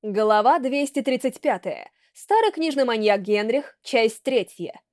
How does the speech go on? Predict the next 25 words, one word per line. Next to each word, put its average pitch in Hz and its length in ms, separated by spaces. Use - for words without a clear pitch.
Сделка 381 460
между 330 260
двумя 262 340
библиофилами 214 760
достигла 285 500
удовлетворительного 247 720
консенсуса. 247 800
Один 233 360
из 339 80
них 330 160
был 277 140
волшебником, 254 760
а 196 140
другой — 220 400
ученым. 247 420
Их 196 180
профессии 214 540
во 202 160
многом 247 260
отличались, 240 760
но 277 100
этих 349 240
людей 214 340
объединяло 226 560
одно: 190 360